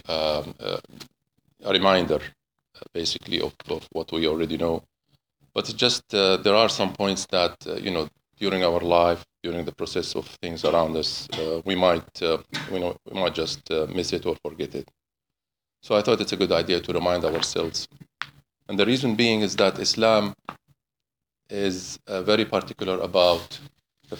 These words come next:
the Islamic family, simply because the Islamic family is the,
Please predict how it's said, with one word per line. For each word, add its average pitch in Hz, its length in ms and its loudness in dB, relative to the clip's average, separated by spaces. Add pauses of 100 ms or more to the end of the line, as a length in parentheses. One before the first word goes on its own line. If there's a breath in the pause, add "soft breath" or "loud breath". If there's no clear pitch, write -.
(160)
the 87 120 2
Islamic 85 460 0
family, 71 420 -6 (920)
simply 107 300 -2
because 90 440 0
the 82 120 2
Islamic 107 400 0
family 90 500 -4
is 95 220 -6
the, 85 300 0